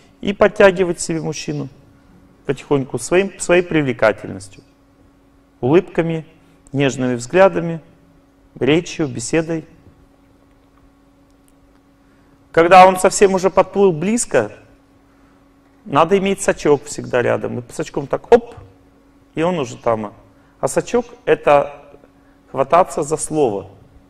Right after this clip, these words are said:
Допустим, мужчина говорит: "А может, мы и распишемся?"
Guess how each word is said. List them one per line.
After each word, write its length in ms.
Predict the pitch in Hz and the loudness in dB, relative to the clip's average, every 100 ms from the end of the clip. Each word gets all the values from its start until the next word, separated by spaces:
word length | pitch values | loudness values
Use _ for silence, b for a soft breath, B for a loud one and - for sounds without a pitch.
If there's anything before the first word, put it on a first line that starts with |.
| _ _ _ _ _ _ _ _ _ _ _ _ _ _ _ _ _ _ _ _ _ _ - | _ _ _ _ _ _ _ _ _ _ _ _ _ _ _ _ _ _ _ _ _ _ -14
Допустим, 400 | 135 165 - 151 | -10 -8 -8 -10
мужчина 340 | 156 175 151 | -8 -8 -8
говорит: 340 | 131 135 127 113 - _ _ _ _ _ _ _ _ _ _ _ _ _ _ _ _ _ _ - _ B B - | -4 -4 -4 -6 -16 _ _ _ _ _ _ _ _ _ _ _ _ _ _ _ _ _ _ -20 _ B B -2
"А 100 | 185 | 2
может, 360 | 240 247 196 | 4 2 0
мы 100 | 190 | -2
и 320 | 202 208 - 185 | -2 -4 0 0
распишемся?" 840 | 185 - 131 117 - 101 - 95 | 0 -4 -10 -10 -10 -14 -14 -16